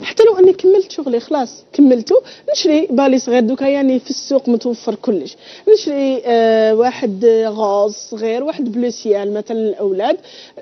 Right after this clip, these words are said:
كل واحد يدير ال-، الغرفه ديالو. اذا كانت غرفه مشتركه تخدموا كامل كيف كيف، بعد نجي انا نعاود خدمتي، بصح هما يخدموا، ناضوا الصباح هما يسقموا فراشهم. هاد الامور تاع الحياه العمليه اللي يتعلموها من الصغر، سنتين، سنتين نوض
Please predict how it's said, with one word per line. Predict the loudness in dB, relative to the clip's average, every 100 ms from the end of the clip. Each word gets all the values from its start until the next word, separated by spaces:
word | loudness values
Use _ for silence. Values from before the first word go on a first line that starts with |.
| -8
كل | -2 0
واحد | 0 -2
يدير | -2 -2
ال-، | -4 -2
الغرفه | 0 0 -2 -2 -2 -2
ديالو. | -2 2 0 -2 -8 -12 _ -6
اذا | -2
كانت | -2 -2 -2
غرفه | -4 -4 -6
مشتركه | -6 -4 -4 -2 -4
تخدموا | -4 -2 0 0
كامل | 0 0 0
كيف | -2 -6
كيف، | -2 0 0 -6 -6
بعد | 0 2
نجي | 2 0 -4 0
انا | 2 2
نعاود | 2 -2 -2
خدمتي، | -2 0 0 0 0 -2 -8
بصح | -10 -4
هما | 2 4
يخدموا، | 4 2 -4 -2 -2 -2
ناضوا | -2 -2
الصباح | -2 -2 -2 -6 _ 0
هما | 4 4
يسقموا | 2 0 -2 -2
فراشهم. | -4 -4 -4 -10 -14 -8 -2
هاد | 0
الامور | 2 2 0
تاع | 0 -6
الحياه | -6 -8 -8 -10
العمليه | -6 -2 0 0
اللي | 0
يتعلموها | -2 -2 -2 -2 -4
من |
الصغر، | -6 -4 -2 0 -2 -8 -16 _
سنتين، | 0 2 2 2 2 2 -2 _
سنتين | -2 0 2 2 2 4 4 4
نوض | 2